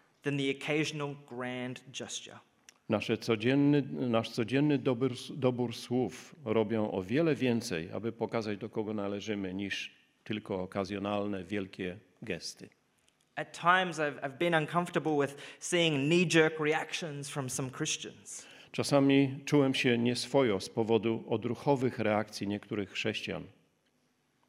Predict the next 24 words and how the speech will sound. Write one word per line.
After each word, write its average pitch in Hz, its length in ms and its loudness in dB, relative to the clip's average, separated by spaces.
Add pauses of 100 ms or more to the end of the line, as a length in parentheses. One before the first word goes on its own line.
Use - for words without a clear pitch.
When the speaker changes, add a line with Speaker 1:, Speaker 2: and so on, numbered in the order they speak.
(440)
Speaker 1:
You 127 80 -14
know, 143 160 -2
at 147 160 -4
times 165 400 0
when 143 180 -2
we're 139 160 -2
oth-, 160 240 2 (140)
with 170 140 2
other 156 180 2
people, 170 600 0
whether 156 280 4
it 151 100 -2
be 156 160 0
online. 143 640 4 (480)
Speaker 2:
Czasami 120 480 2
spotykamy 120 800 0
się 113 440 2
z - 80 -8
niektórymi 117 460 0
ludźmi, 117 560 0
nawet 101 560 -4
na, 92 520 -4 (520)
przez 92 220 -10
internet. 120 520 -4